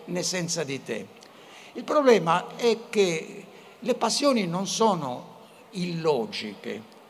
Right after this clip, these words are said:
hanno, eh, delle forme di coerenza che sono diverse. Diciamo così, eh, usando questa terminologia sempre classica,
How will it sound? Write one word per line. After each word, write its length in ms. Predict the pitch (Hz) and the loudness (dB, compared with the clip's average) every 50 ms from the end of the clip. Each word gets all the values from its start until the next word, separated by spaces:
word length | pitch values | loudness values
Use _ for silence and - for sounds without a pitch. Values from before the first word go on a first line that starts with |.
| - - - - - - | -20 -20 -20 -20 -8 -2
hanno, 600 | 294 262 247 240 220 190 175 165 156 147 139 - - - - | 0 2 2 2 2 0 0 0 0 -2 -2 -6 -10 -12 -8
eh, 420 | 165 147 143 139 135 139 - - - - - - - - - - - | -6 -4 -2 -2 -4 -6 -8 -14 -18 -20 -20 -20 -20 -20 -20 -20 -16
delle 380 | 226 165 151 226 233 233 233 220 | -14 2 4 6 6 6 4 0
forme 560 | - 240 247 240 208 180 165 151 143 139 135 | 0 0 2 4 4 2 0 -4 -6 -8 -6
di 140 | 131 170 170 | -6 -8 -6
coerenza 880 | - 208 214 214 214 214 220 233 233 240 226 - - - 214 202 185 170 - - - - - - - - - - - - - - - - | -2 0 0 0 2 0 0 0 0 -2 -2 -4 -4 -2 0 0 -2 -2 -8 -14 -18 -20 -20 -20 -20 -20 -20 -20 -20 -20 -20 -20 -16 -6
che 560 | - 220 202 180 170 151 - - 101 - 170 | 2 4 4 4 4 0 -4 -8 -12 -12 -6
sono 760 | - - - - 240 240 233 220 202 185 170 - - - - - 170 | -4 -2 0 2 4 4 4 4 4 2 2 0 -2 -6 -10 -12 -6
diverse. 840 | 165 208 220 160 175 156 127 110 104 104 104 - - - 123 113 113 - - - - - - - - - - - - - - - - - - - - - - - - - - | -2 -2 0 0 0 -2 -2 -4 -6 -10 -12 -14 -12 -12 -12 -12 -12 -14 -18 -20 -20 -20 -20 -20 -20 -20 -20 -20 -20 -20 -16 -16 -16 -16 -16 -20 -20 -20 -20 -20 -20 -20 -14
Diciamo 340 | - 233 - 277 269 262 233 | -10 0 2 4 4 4 4
così, 420 | - 220 202 160 139 151 127 120 - - - - - - - - | 2 2 0 0 0 -4 -4 -6 -8 -12 -18 -20 -20 -20 -20 -14
eh, 380 | 160 143 131 131 127 123 131 - - | -8 -4 -4 -4 -4 -6 -10 -12 -10
usando 520 | - 151 147 - 180 185 190 175 170 165 | -10 -8 -2 2 2 2 4 2 0 0
questa 300 | 165 175 151 - 165 151 | 0 -2 -4 -4 -4 -6
terminologia 1120 | - - 156 151 151 151 147 147 147 147 143 131 123 143 160 156 151 147 135 131 127 139 127 | -4 -4 -4 -4 -4 -4 -4 -2 -2 -2 -2 -4 -4 -6 -2 0 0 0 0 -2 -4 -8 -10
sempre 600 | 113 - - 151 147 135 131 - 139 139 127 120 | -10 -8 -8 -6 -6 -6 -8 -8 -6 -8 -8 -6
classica, 880 | - 151 156 135 117 113 110 - - - 117 113 110 110 120 110 110 | -2 0 2 2 2 2 -2 -6 -8 -8 -8 -10 -10 -10 -10 -10 -10